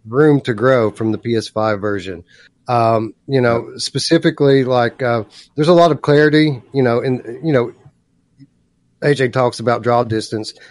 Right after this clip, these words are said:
That absolutely is a real thing. Uh, but other things like the radiation storms, when those come over on P S five, those can look pretty rough sometimes. Uh, th-, there's a lot of headroom here, basically,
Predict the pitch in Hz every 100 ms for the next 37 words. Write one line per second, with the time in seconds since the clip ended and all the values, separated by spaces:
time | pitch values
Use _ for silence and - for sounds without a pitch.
0 | _ 135 135 135 135 - 127 131 123 107
1 | 113 113 - 127 113 - - _ 143 143
2 | 151 151 202 190 151 117 139 - 131 156
3 | 143 135 143 - 127 - 110 107 117 123
4 | 196 - 196 160 170 147 131 117 135 117
5 | - 139 139 110 - - - 190 180 202
6 | 160 110 143 117 110 113 104 107 95 92
7 | 87 82 87 _ _ _ _ 123 117 110
8 | 113 131 - _ _ _ _ _ - -
9 | _ - 170 185 170 143 120 131 123 113
10 | 101 101 101 101 95 104 113 - 113 104